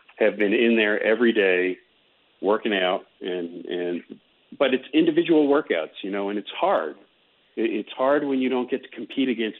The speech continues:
other guys. And you're not necessarily in game playing shape. You know, you, you, you're just, you're working on your own personal craft. You're working on your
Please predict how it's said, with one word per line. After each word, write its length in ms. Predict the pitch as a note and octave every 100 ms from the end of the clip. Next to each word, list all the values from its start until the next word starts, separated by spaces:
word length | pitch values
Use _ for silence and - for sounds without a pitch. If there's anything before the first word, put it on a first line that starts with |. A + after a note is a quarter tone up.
| -
other 180 | G2+ G2+
guys. 420 | C3+ C3+ D#2 F2 - _ _ _ _ -
And 440 | G2 F#2+ F#2+ F2 - _ _ _ _ _ _ _ _
you're 160 | - B2+
not 180 | C3+ D3
necessarily 680 | B2+ - B2 C3 B2 B2 A#2+
in 100 | G2
game 300 | C3 D3 C#3+
playing 320 | D3+ C#3 C3 A#2+
shape. 360 | - B2+ B2+ - - - - -
You 120 | - A2
know, 140 | G#2
you, 180 | G2 G2+
you, 520 | G2+ - G2+ F#2 G2 -
you're 200 | G2+ B2
just, 220 | G#2+ D3 - -
you're 160 | A2+
working 400 | A2+ D#3 - C3
on 160 | B2 A#2
your 180 | G#2+ G#2+
own 140 | A2+
personal 420 | - A#2+ - G2
craft. 360 | F2 - E2+ -
You're 100 | - F#2
working 260 | G2 G#2+
on 100 | E2
your 100 | D#2+